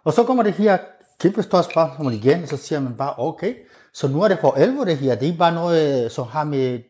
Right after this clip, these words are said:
diplomati at gøre. Det har også med adgang til de midler, de har brug for. Øhm, og selvfølgelig er der nogen, der spekulerer på, måske er det tiden til at forhandle, og måske, øh, sker der noget ved kulissen, som vi ikke ved, mellem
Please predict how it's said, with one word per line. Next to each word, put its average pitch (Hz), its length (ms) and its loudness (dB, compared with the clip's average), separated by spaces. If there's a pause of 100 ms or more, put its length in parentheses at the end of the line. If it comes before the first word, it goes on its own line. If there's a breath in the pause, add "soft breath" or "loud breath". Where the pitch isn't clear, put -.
diplomati 127 520 -4
at - 140 -6
gøre. 107 220 -4 (560 soft breath)
Det 143 80 2
har 123 120 2
også 175 380 2
med 131 380 0
adgang 165 360 2
til 123 500 -4 (340)
de 147 80 2
midler, 180 300 2
de 156 100 -4
har 139 100 -6
brug 233 240 -2
for. - 280 -4 (640 soft breath)
Øhm, 151 500 6 (300)
og 165 80 -2
selvfølgelig 220 380 4
er 175 100 6
der 160 80 0
nogen, 175 200 -2
der 180 60 -4
spekulerer 165 500 -4
på, 151 100 -4
måske 139 300 -4
er 165 60 0
det 139 120 -6
tiden 190 520 -2
til - 140 -2
at 127 60 0
forhandle, 127 460 -4
og 135 80 -6
måske, 135 760 0 (480 soft breath)
øh, 123 80 0
sker - 280 2
der 156 80 4
noget 147 340 0
ved 151 80 0
kulissen, 143 420 -6
som 127 220 -8
vi 127 60 -8
ikke 139 200 -8
ved, 131 180 -4 (460 soft breath)
mellem 127 380 2